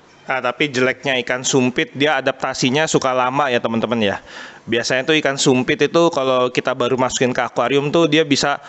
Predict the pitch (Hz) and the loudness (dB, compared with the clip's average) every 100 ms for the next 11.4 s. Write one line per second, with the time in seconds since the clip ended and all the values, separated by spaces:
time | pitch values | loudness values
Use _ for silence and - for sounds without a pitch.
0 | - - - 131 147 139 135 135 139 135 | -20 -6 -6 0 0 4 4 6 4 6
1 | 151 156 160 143 127 120 120 120 - 131 | 6 4 2 2 0 2 0 -2 -2 -4
2 | 113 110 - 104 92 87 - - - - | -2 -2 -2 0 0 -2 -6 -20 -20 -10
3 | - 113 113 - - - - - 117 151 | -2 -2 -2 -12 -20 -20 -8 -4 0 2
4 | 160 147 - - 131 135 135 139 160 151 | 4 2 -2 -2 0 0 -2 0 0 2
5 | 139 151 135 131 147 135 135 135 123 135 | 4 4 2 0 -2 -2 -2 0 0 -2
6 | - - 120 120 117 107 - - 120 123 | -4 -4 0 2 2 0 0 0 2 2
7 | 113 117 117 113 113 110 - 113 98 123 | 2 2 4 2 0 -2 0 0 0 -2
8 | 131 123 120 120 120 127 123 117 120 120 | -2 0 0 -2 0 -2 0 -2 0 2
9 | 127 110 104 123 123 117 110 127 127 127 | 2 2 -2 -2 -2 -2 -2 0 2 0
10 | 117 104 98 101 98 101 98 98 107 101 | 0 -2 -4 -6 -4 -2 -2 0 0 2
11 | 95 95 101 | 0 -2 -4